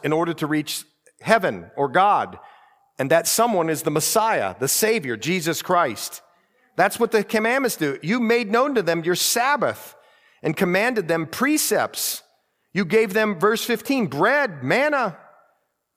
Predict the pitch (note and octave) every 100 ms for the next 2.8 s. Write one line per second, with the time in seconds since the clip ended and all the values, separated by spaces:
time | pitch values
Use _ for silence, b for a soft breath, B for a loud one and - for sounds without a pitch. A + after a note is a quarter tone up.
0 | - F3+ - B3 C#3+ G2 - - A2+ -
1 | - A#2+ A3+ - E3+ B2+ A#2 - C#3+ A#2
2 | G2+ F#2+ F2+ G2+ G#2+ G2 E2 D2+